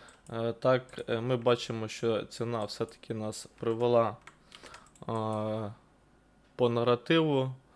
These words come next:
до імбалансу одного тижня. Як я вже і говорив, даний імбаланс, е, виступає дуже сильним магнітом, скоріш за все, ціна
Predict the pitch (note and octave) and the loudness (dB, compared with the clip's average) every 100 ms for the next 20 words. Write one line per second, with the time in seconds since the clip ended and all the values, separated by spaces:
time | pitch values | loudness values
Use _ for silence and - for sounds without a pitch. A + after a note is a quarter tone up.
0 | - _ A#2 C3 D3+ A#2+ A#2 A2+ A#2+ A#2 | -20 _ 0 4 6 4 4 6 6 2
1 | - A2 G#2 A2 A2 G#2+ C#3 D3 C#3 A#2+ | 0 -2 -2 -4 -4 -4 -2 -2 -2 -2
2 | G#2+ G#2+ A2+ G#2+ A2+ A2 A2 A2 B2+ C3 | -2 -4 -4 -2 -4 -2 -2 -2 0 -2
3 | A#2+ A2 A2 G#2+ G#2+ A2 A#2+ B2+ B2+ - | 0 -2 -2 -4 -4 0 2 0 -2 -10
4 | - - A2 G#2+ - - - A2 G#2+ G#2 | -16 -12 -8 -8 -10 -12 0 2 2 -2
5 | A2 A2 - A2 A2 A2 A2+ B2 B2+ - | -6 -6 -6 -6 -6 -8 -6 -6 -6 -8
6 | G2+ - A2 A2+ A2+ G#2 - G#2+ - A2 | -12 -8 -6 -4 -4 -8 -6 -8 -6 -6
7 | A2 A#2 | -4 -6